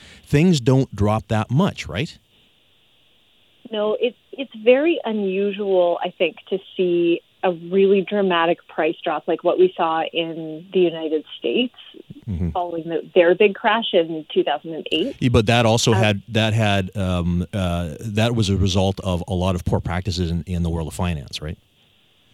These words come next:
Speaker 2: Exactly.
Speaker 1: Yeah.
Speaker 2: And the way that lending is done in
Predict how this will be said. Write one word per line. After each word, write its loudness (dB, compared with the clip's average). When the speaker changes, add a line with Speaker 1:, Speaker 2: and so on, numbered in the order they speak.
Speaker 2:
Exactly. -2
Speaker 1:
Yeah. -4
Speaker 2:
And -2
the 8
way 10
that 4
lending 2
is -4
done -4
in -10